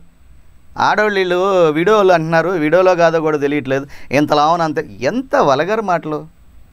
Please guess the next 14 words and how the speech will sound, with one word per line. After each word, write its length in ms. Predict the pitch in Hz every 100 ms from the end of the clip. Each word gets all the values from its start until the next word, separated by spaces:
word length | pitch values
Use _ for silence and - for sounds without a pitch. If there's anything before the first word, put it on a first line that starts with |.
| -
ఎంత 260 | 120 202 254
వల్గర్ 380 | 254 180 180 180
మాటలు. 380 | 170 156 151 160 - -
ఒంటరి 280 | - 202 269
మహిళని 360 | 220 190 180 175
పెడతారు 340 | 156 156 160
వీళ్ళు, 160 | 151 139
ఒంటరో 380 | 127 156 202 226
జంటో 360 | 185 180 190
తెలియదని 440 | 175 170 170 165 160
చెప్పి 280 | 156 156 147 - - -
అపహాస్యం 680 | 123 - 277 285 294 285 226
చేస్తుంటే 480 | 196 180 196 170 165
మహిళల్ని, 520 | 151 165 180 160 160